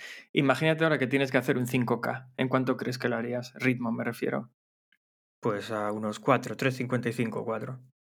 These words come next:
Speaker 1: Bueno, pues entonces eso tampoco es no tener velocidad. Yo te diría que incluso lo bajarías algo, porque yo la última vez que hice uno me salió a tres cincuenta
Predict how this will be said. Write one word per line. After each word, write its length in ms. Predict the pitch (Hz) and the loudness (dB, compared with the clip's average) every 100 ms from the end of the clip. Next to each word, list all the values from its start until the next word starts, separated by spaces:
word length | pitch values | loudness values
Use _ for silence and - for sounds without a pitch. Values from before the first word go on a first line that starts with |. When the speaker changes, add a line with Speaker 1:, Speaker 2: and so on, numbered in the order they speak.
| _ _ _ _ - | _ _ _ _ -12
Speaker 1:
Bueno, 240 | 113 117 | -10 -8
pues 120 | 113 110 | -8 -8
entonces 280 | 107 113 113 | -4 -4 -4
eso 80 | |
tampoco 440 | 110 107 113 107 120 | -2 -2 -2 0 0
es 100 | 110 | 0
no 300 | 120 123 117 | 0 2 0
tener 200 | 120 117 | 0 2
velocidad. 340 | 117 113 135 | 2 2 4
Yo 140 | 123 139 | 4 4
te 120 | 156 | 2
diría 260 | 143 147 151 | 2 4 4
que 80 | |
incluso 380 | 131 123 123 127 | 2 0 0 0
lo 100 | 120 | 2
bajarías 520 | 117 117 120 120 117 120 | 2 2 0 0 0 0
algo, 280 | 113 120 | 0 -2
porque 280 | 113 123 123 | -2 0 2
yo 100 | 127 | 4
la 100 | 131 | 6
última 300 | 127 135 131 | 4 2 4
vez 140 | 127 127 | 4 4
que 100 | 131 | 0
hice 180 | 131 | 4
uno 220 | 127 123 117 | 4 4 0
me 100 | 117 | -2
salió 220 | 123 123 | 2 2
a 40 | |
tres 180 | 123 123 | 2 0
cincuenta 600 | 127 123 127 131 131 131 | 0 2 4 4 2 0